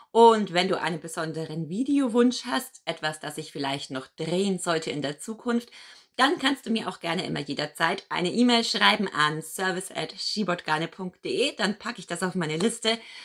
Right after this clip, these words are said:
und schaue, dass ich das so bald wie möglich auch umsetzen kann.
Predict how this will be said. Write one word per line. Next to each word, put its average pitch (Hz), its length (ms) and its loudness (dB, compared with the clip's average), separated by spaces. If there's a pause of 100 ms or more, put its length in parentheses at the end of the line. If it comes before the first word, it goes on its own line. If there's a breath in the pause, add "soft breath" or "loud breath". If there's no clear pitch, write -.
(160 loud breath)
und 440 320 0
schaue, 196 360 4
dass 190 180 -4
ich 190 80 -6
das 170 120 -14
so 175 140 -10
bald 135 220 -8
wie 165 60 -6
möglich 147 440 -6
auch 208 300 -4 (100)
umsetzen 147 760 -6
kann. 131 300 -8